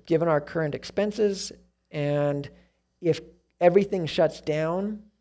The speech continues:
because of covid, like, we're, we're gonna be dead in the water." And I'm sure it's the same thing that a lot of founders went through during that time frame, where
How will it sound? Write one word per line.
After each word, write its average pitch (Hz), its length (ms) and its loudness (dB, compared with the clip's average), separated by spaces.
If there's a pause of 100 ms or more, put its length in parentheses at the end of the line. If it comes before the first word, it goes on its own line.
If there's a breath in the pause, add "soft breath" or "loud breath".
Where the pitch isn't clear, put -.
(240)
because 156 260 -2
of 143 140 -4
covid, 202 500 4 (640)
like, 139 240 -4 (240)
we're, 156 480 2 (600)
we're 151 160 -8
gonna 143 160 -2
be 135 100 -2
dead 139 140 2
in 139 80 -4
the 135 80 -6
water." 156 180 4
And 151 140 0
I'm 143 80 -2
sure 220 240 4
it's 208 120 0
the 156 140 -2
same 147 320 -2
thing 151 280 -6
that 143 160 -2
a 139 60 -8
lot 131 380 -8
of 143 100 -8
founders 143 380 -12
went 143 220 -14
through 160 220 -4
during 147 260 -4
that 139 180 -8
time 143 260 -10
frame, 151 280 -8
where 147 300 0